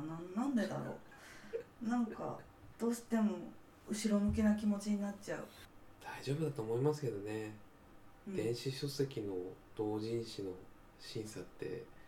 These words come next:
Speaker 2: よっぽどのことじゃない限り大丈夫だと思いますけど。
Speaker 1: うん。まあ、審査があって、
Speaker 2: うん。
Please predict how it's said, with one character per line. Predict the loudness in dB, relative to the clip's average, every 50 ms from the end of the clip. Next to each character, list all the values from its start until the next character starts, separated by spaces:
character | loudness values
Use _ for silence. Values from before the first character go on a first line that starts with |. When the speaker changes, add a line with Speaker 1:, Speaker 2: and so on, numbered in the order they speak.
| -18 -18 -14 -10
Speaker 2:
よ | -8 -6 -6
っ | -6 -8 -12 -14 -10 -2
ぽ | 2 4
ど | 4 4
の | 4 2
こ | 2 2
と | 4 6
じ | 6
ゃ | 6
な | 6 2
い | 0 0
限 | -4 -4 -6
り | -6 -6 -6 -8 -8 -10 -12 -14 -18 -20 -20 -18 -18 -20 -12 -8
大 | -6 -6 -4
丈 | -2 -2 -2
夫 | -2 -4 -4
だ | -6
と | -6
思 | -6 -6 -4
い | -4
ま | -4 -6
す | -8 -10
け | -12 -12
ど。 | -10 -8
Speaker 1:
う | -8
ん。 | -8 -8 -8 -10 -14 -16 -18 -18 -20 -18 -18 -18 -18 -16 -4 0
ま | 0 2
あ、 | 2
審 | 2 2 2 2 2
査 | 0 -2 -2
が | -2 -2 -4
あ |
っ | -4 -8 -12 -12 -6
て、 | -2 -2 -2 -2 -2 -4 -6
Speaker 2:
う |
ん。 | -6